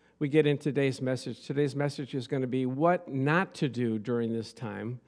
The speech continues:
with the coronavirus and what we should know as Christians as we are going through this time. You know, our life has changed over these last two months.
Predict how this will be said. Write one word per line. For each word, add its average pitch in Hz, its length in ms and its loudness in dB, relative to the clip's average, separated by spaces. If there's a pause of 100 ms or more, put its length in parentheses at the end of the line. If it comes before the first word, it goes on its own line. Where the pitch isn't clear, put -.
(300)
with 120 140 -6
the 120 80 -6
coronavirus 117 840 -2
and 131 160 -2
what 156 140 2
we 151 140 2
should 135 260 -2
know 175 320 6
as 147 320 2
Christians 131 680 -2
as 123 280 -4
we 117 240 -4 (320)
are 120 80 0
going 123 260 0
through 120 220 -6
this 113 240 -6
time. 95 360 -6 (1160)
You 151 80 2
know, 156 80 6
our 147 120 6
life 165 260 6
has 143 220 2
changed 143 540 0
over 123 180 0
these 120 200 -4
last 131 400 -2
two 147 160 -2
months. 120 480 -2